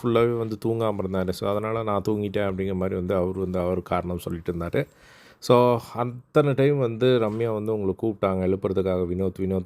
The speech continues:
வினோத்னு" சொல்லி. ஆனா நீங்க வந்து எழவே இல்ல அப்படிங்கிற மாதிரி வந்து சொல்லிட்டு இருந்தாங்க. அதுக்கப்புறம் ஒரு டீமா வந்து கம்ப்ளீட்டா வந்து டிசப்பாயின்ட்மெண்ட்டா இருக்கு அப்படிங்கிற மாதிரி சபரியும் வந்து சொல்லி ஃபீல் பண்ணியிருந்தாரு.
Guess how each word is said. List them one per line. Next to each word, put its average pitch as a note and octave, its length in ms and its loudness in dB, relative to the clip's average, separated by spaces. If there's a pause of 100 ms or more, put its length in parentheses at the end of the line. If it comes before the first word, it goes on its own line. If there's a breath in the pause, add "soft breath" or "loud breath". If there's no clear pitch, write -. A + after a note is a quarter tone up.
(120)
வினோத்னு" F#2+ 320 -2
சொல்லி. F2+ 220 -4
ஆனா F#2 180 -4
நீங்க A2 280 0
வந்து G#2+ 320 0 (400 soft breath)
எழவே B2+ 340 6
இல்ல A2+ 280 2
அப்படிங்கிற F#2+ 280 -2
மாதிரி F#2+ 180 -2
வந்து F#2+ 180 -2
சொல்லிட்டு F2+ 340 -4
இருந்தாங்க. E2+ 360 -2 (340 soft breath)
அதுக்கப்புறம் C#3 440 2
ஒரு A2+ 180 2 (100)
டீமா D3 360 2
வந்து A#2+ 280 -2
கம்ப்ளீட்டா G#2+ 500 0
வந்து G#2 200 0
டிசப்பாயின்ட்மெண்ட்டா F#2+ 840 0
இருக்கு F2 240 0
அப்படிங்கிற F2 380 0
மாதிரி F#2 220 0 (120)
சபரியும் G2+ 400 0
வந்து G2 200 -4
சொல்லி F#2+ 260 -4
ஃபீல் G2 300 -2
பண்ணியிருந்தாரு. F2 600 -4